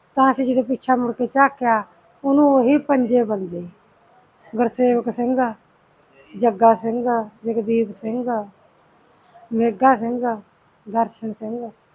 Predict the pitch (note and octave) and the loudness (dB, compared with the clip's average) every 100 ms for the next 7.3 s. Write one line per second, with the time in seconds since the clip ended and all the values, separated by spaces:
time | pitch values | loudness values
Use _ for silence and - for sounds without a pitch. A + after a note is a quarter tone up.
0 | _ _ _ C4+ C4 D4 D4+ D4+ C4 C4 | _ _ _ 0 4 4 4 2 -2 0
1 | A3+ B3+ A#3+ A#3 A#3+ B3 A#3+ A3+ A3 G#3 | 0 2 0 -2 -6 -4 -4 -4 -6 -8
2 | G#3 B3+ B3 F#3+ F#3 G3+ G3 _ - _ | 0 4 6 4 -6 -14 -18 _ -20 _
3 | _ _ - A#3+ B3 B3 A#3+ B3+ B3 A#3 | _ _ -10 -6 -4 -6 -6 -4 -4 -2
4 | B3+ B3 C4+ C4 B3+ C4 C4+ D4+ D4 C4 | -2 2 2 2 0 -2 0 2 4 4
5 | C4 C#4 C4+ A#3+ G#3+ - _ _ _ _ | 6 6 4 -2 -8 -12 _ _ _ _
6 | C4 C4+ D4 D4+ D4 C4+ B3 A#3 A3 - | -2 0 2 4 4 4 2 0 -2 -4
7 | E3+ D#3 _ | -14 -14 _